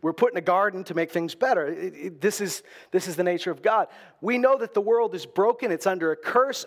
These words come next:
yet God is not under a curse. So when we look around, we still see things that are broken that don't reflect God,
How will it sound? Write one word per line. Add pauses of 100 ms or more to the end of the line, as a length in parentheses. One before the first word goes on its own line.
yet
God
is
not
under
a
curse. (280)
So
when
we
look
around,
we
still
see
things
that
are
broken
that
don't
reflect
God,